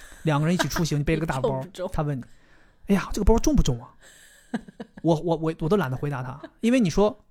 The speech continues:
Speaker 1: 不重，他说：“哦，不重，不重就好。”
Speaker 2: 嗯。
Speaker 1: 你说重，他说：“哦，重啊，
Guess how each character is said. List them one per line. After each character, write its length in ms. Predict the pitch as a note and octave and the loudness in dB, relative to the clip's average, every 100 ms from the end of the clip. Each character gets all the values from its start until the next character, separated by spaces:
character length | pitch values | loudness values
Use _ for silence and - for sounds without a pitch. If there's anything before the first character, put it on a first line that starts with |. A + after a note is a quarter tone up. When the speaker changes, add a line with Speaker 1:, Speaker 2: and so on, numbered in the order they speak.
| _ - | _ 2
Speaker 1:
不 100 | F3 | 4
重， 220 | D4 C3+ | 4 2
他 80 | D#3+ | -4
说 100 | - | 0
：“哦， 160 | G#3 C3 | 0 6
不 80 | - | 6
重， 200 | G#3 F3 - _ - | 6 2 -2 _ -2
不 80 | |
重 120 | D#3 A3 | 2 2
就 100 | E3 | -2
好。” 220 | - - _ _ _ _ _ | -8 -18 _ _ _ _ _
Speaker 2:
嗯。 120 | A3+ G#3+ | -8 -4
Speaker 1:
你 80 | |
说 100 | D#3 A3+ | 0 4
重， 260 | F4 C4+ | 4 4
他 100 | - | 0
说 100 | D3+ - | -4 0
：“哦， 240 | F3 A#2+ - | -2 -2 -4
重 200 | B3+ | -2
啊， 80 | C#3 | -4